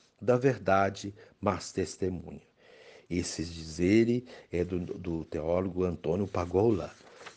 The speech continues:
que, que nos clareia, que nos presenteia com essa sua reflexão. E Jesus é o homem autêntico, a referência de ser humano,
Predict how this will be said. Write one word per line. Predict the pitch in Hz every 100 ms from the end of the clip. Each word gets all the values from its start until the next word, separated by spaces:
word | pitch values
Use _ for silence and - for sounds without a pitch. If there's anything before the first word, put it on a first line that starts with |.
| -
que, | 90 85 85 80 78
que | -
nos | 90 87 -
clareia, | - 87 85 87 95 98 101 - _ -
que | - 92
nos | 98 101 - - - - - _
presenteia | - 104 113 127 104 107 131 123
com | 107
essa | 92 - 92
sua | - 90 90
reflexão. | 87 92 92 - - - 78 71 - _ _ _ _ _ _ _ -
E | 117
Jesus | 95 101 80 90 120 165 98 - - - - - - -
é | 131 190
o | 240 -
homem | 101 95 90
autêntico, | 80 78 - 90 90 78 71 - - - 76 _ _ _ -
a | 87
referência | 113 - 117 101 139 143 113
de | 101
ser | - - - 123 139 104
humano, | 87 98 110 92 76